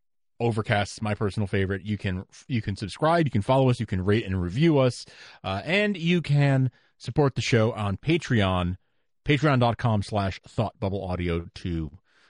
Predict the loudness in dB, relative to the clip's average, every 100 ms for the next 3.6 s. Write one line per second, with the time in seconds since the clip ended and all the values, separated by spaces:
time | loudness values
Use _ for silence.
0 | _ -12 -10 -10 -8 -8 -6 -4 -2 -2
1 | 0 0 0 -2 0 -2 -2 -4 -4 -4
2 | -6 -8 -10 -8 -6 -6 -6 -8 -4 -4
3 | -4 -8 -6 -8 -10 -12